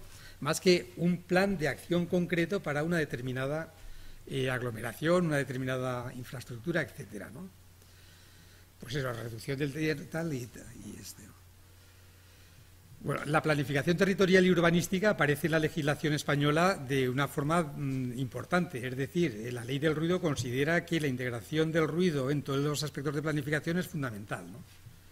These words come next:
El tener en cuenta planificación acústica. Y fijaros que aparecen en preceptos uno, dos, tres, cuatro, cinco, seis de la ley del ruido, ¿eh? Donde hay una exigencia de tener en cuenta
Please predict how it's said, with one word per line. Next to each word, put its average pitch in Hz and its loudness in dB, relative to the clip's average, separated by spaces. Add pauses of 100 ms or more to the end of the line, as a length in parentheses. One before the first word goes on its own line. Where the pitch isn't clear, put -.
(240)
El 131 -6
tener 135 -4
en 139 -2
cuenta 151 -2
planificación 131 -2
acústica. 117 -8
Y 117 -6
fijaros 139 -4
que 170 0
aparecen 156 2 (360)
en 131 -2
preceptos 165 2
uno, 165 6
dos, 165 8
tres, 160 4
cuatro, 151 0
cinco, 175 2
seis 131 2
de 131 -6
la 127 -6
ley 156 0
del 139 0
ruido, 101 -10
¿eh? 156 -14 (800)
Donde 117 -4
hay 160 4
una 170 8
exigencia 180 4
de 165 2 (360)
tener 147 2
en 170 2
cuenta 170 2